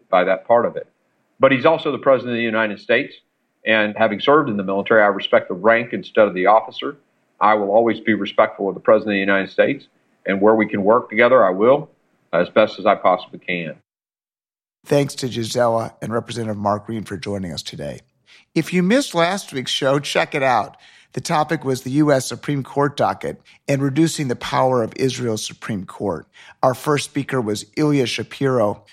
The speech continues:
Speaker 2: who is the director of constitutional studies at the Manhattan Institute. Ilya discussed what happened last term besides Dobbs, and he made forecasts for this year's big Supreme Court cases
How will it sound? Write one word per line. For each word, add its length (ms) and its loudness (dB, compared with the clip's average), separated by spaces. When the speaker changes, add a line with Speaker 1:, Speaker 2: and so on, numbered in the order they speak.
Speaker 2:
who 140 -2
is 100 0
the 80 -6
director 540 -2
of 100 -6
constitutional 600 -6
studies 340 -6
at 140 -10
the 60 -6
Manhattan 440 -4
Institute. 540 -12
Ilya 240 4
discussed 640 -2
what 140 0
happened 400 -2
last 300 -2
term 180 -4
besides 540 -2
Dobbs, 500 -6
and 80 0
he 60 2
made 220 0
forecasts 640 0
for 100 -8
this 300 -6
year's 280 -2
big 220 -4
Supreme 320 -4
Court 260 -4
cases 520 -6